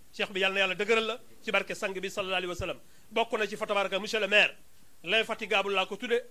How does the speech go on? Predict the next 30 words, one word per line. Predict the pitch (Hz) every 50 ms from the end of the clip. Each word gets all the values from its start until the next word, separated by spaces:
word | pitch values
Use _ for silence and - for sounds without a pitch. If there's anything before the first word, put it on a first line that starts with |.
| - -
Alaaji | 190 196 180 180 170 -
Talla | 185 170 170 170
Diagne, | 165 170 170 165 - - - - - - - -
nga | - 185 208
xam | - 220 196
ni | 202
wax | 214 196 190
dëgg | 202 302 302
yàlla | 285 254 226 208 214 - - - - - -
doon | - 175 277 285 285 285 262
maire | 240 240 233 226 214
fa | - 240 233
tabaarakallah | - 240 247 240 240 233 - 247 226 208 196 208 - - - - -
taxu | - 247 - 269 226
koo | - 233 226 208
jaxasoog | 226 208 214 202 220 196 -
Thiénaba, | - 208 190 165 151 143 - - - - - - -
ndax | 190 226 220 -
ku | 269
ne | 269 262 262
maam | 254 254 254 254 240
Papa, | 226 247 226 233 254
maam | 247 247 247 240 240
ma | 233
Paate | 226 233 214 185 220
Diagne | 202 208 202 202 202 196
sa | - 202
maam | 190 180 160 - - - - - - - - - -
fa | 185 214
tabaarakallah | - 240 233 226 226 220 - 226 214 196 160